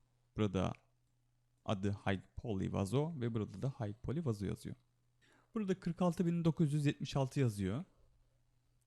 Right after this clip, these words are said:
Ve bu rakam bu vazonun vertex sayısını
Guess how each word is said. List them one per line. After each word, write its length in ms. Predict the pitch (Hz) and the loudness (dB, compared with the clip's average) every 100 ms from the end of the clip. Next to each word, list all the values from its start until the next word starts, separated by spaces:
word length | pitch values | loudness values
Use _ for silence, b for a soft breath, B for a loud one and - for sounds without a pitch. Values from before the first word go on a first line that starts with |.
| - - | -12 0
Ve 160 | 143 | 2
bu 280 | 151 151 - | 2 0 2
rakam 520 | 123 123 110 143 175 139 | 0 2 0 -2 -6 -2
bu 180 | 131 131 | 2 6
vazonun 520 | 127 107 101 175 185 | 6 4 0 -2 0
vertex 260 | 135 - - | 0 0 -8
sayısını 600 | - 95 95 - 95 | -6 -4 -4 -6 -6